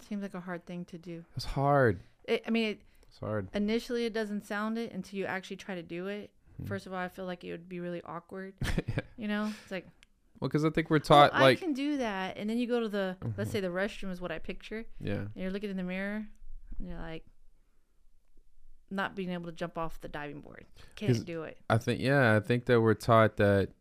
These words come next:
Speaker 2: you know, don't be egotistical. It's about everybody else and this and that. And it's like, no, you need to love yourself. Like, truly love yourself and understand yourself. 'Cause if you can't love yourself, then how do you love other people?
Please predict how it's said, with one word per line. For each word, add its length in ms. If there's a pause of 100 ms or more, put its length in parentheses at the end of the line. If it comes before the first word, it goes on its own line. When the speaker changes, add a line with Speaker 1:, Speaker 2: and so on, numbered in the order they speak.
(220)
Speaker 2:
you 100
know, 440 (340)
don't 200
be 260
egotistical. 880
It's 120
about 240
everybody 360
else 200
and 80
this 140
and 100
that. 280 (100)
And 200
it's 180
like, 200
no, 240
you 140
need 160
to 80
love 240
yourself. 640 (300)
Like, 300 (640)
truly 340
love 260
yourself 400
and 80
understand 480
yourself. 520 (420)
'Cause 160
if 140
you 60
can't 340 (520)
love 240
yourself, 400
then 400 (360)
how 160
do 80
you 120
love 160
other 160
people? 460